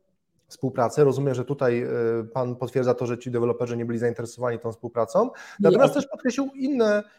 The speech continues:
Speaker 1: inne czynniki, mianowicie wzkazał na resortowość i wskazał na opór instytucji publicznych do przekazywania gruntów. I tutaj zarówno mówimy o urzędach, jak i spółkach Skarbu Państwa, które nie były chętne do tego, żeby, mm, podzielić się tymi gruntami, które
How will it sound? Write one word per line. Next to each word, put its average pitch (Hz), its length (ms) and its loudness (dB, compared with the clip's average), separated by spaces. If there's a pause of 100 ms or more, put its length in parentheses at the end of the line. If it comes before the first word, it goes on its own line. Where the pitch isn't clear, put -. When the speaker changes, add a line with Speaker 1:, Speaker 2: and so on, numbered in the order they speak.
Speaker 1:
inne 233 200 6
czynniki, 202 460 0
mianowicie 156 560 4
wzkazał 160 340 4
na 147 300 4 (260)
resortowość 151 680 6
i 147 60 2
wskazał 143 300 2
na 139 160 0
opór 143 500 2
instytucji 147 500 -4
publicznych 135 540 -4
do 131 100 0
przekazywania 135 840 0 (340)
gruntów. 120 580 6
I 110 60 -8
tutaj 131 420 2
zarówno 135 680 6 (180)
mówimy 131 340 -2
o 123 80 6
urzędach, 147 440 2
jak 127 180 0
i 123 60 -10
spółkach 143 360 -6
Skarbu 120 280 -8
Państwa, 135 300 -6
które 127 180 -6
nie 123 100 -2
były 135 180 0
chętne 131 280 -6
do 127 100 -6
tego, 131 240 -2
żeby, 123 300 -2 (400)
mm, 120 440 -4
podzielić 147 400 2
się 143 60 -4
tymi 131 220 -4
gruntami, 135 540 0
które 127 440 4